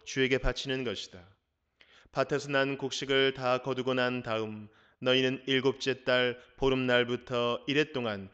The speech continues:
주에게 절기를 지켜야 한다. 첫날은 안식하는 날이다. 여덟의 날도 안식하는 날이다. 첫날 너희는 좋은 나무에서 딴 열매를 가져오고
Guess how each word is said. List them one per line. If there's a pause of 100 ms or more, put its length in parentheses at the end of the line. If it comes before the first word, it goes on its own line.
(160)
주에게
절기를
지켜야
한다. (720)
첫날은
안식하는
날이다. (440)
여덟의
날도
안식하는
날이다. (640)
첫날
너희는
좋은
나무에서
딴
열매를
가져오고